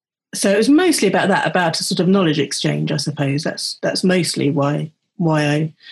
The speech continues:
w-, like to collaborate with scientists. Um, I, I think it's also partly because I, wa-, I like to, you know, I like to read about these sort of theories in science, and I like to let that inform the work.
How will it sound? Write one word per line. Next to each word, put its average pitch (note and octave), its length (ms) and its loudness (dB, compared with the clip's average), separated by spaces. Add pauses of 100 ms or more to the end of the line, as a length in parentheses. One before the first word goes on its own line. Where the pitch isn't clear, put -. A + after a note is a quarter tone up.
(280)
w-, - 220 -10
like C#3+ 200 -2
to - 120 -6
collaborate C#3+ 500 -2
with D#3+ 100 -4
scientists. C#3 800 -4 (240)
Um, F#3 180 0
I, A#3+ 180 0
I A3+ 60 0
think A3+ 160 2
it's G3 100 2
also F#3+ 220 2
partly F3 300 -2
because F3+ 260 0
I, F3 100 2
wa-, F#3 220 0
I F3 80 0
like F3+ 300 0
to, E3+ 320 -2 (720)
you F#3+ 60 4
know, F#3 100 4
I E3 40 2
like F3 180 0
to G#3 80 2
read A#3+ 220 4
about D3+ 320 -2
these D3+ 240 2
sort D#3+ 120 0
of D#3+ 100 -2
theories D3+ 440 0
in D#3 80 2
science, D3+ 360 0
and E3 80 0
I D#3+ 60 2
like E3 260 0
to E3 200 -2 (640)
let G#3 300 2
that E3 200 -2
inform E3 420 2
the E3 80 2
work. - 520 -2